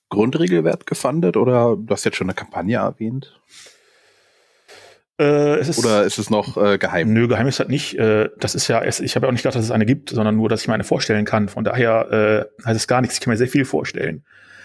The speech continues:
Speaker 2: <laughs> Also das, das Crowdfunding selber umfasst im Primär, ähm, das Grundregelwerk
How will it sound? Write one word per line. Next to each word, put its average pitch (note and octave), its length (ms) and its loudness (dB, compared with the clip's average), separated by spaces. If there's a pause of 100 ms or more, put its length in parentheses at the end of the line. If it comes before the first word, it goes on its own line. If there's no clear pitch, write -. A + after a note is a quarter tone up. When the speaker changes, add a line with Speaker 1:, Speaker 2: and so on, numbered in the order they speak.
(420)
Speaker 2:
<laughs> A3+ 60 0 (1120)
Also A#2+ 440 2 (240)
das, - 320 -2
das - 180 -4
Crowdfunding C3 520 0
selber C3+ 460 2
umfasst C3 520 -2
im A2+ 220 0
Primär, B2 960 -2 (140)
ähm, G#2+ 420 0
das - 140 -8
Grundregelwerk D#3 580 -2